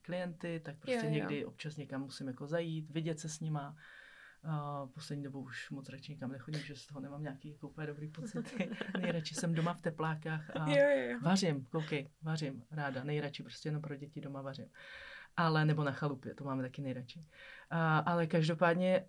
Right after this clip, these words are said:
Speaker 1: jsem takhle jako vyšla ven, malý mu-, malej se narodil v září, tak to bylo teď v nějak v tom předvánočním čase,
Speaker 2: Mhm.
Speaker 1: jak toho je prostě hodně všude.
Speaker 2: Mhm.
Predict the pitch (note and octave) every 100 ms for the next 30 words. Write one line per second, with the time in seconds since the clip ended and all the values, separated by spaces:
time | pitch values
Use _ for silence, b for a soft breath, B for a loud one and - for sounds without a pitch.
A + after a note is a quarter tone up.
0 | - - F3 E3+ F3 F3 F3 E3+ D#3+ F3
1 | D3 C3+ C3+ G3+ A3 F3+ F3+ F3 D#3 E3+
2 | E3 D#3 E3 D#3 D3+ B2 C3+ D3+ F3 G3+
3 | F3 - E3 E3 D#3+ D#3 D#3+ D3+ D#3 -
4 | D#3+ D#3 D#3 D3 D3 - D3+ A#3+ A#3 E3+
5 | D#3+ D#3 D3+ C3 - - D3 B2+ C#3 E3
6 | F#3+ F3 F#3 G#3+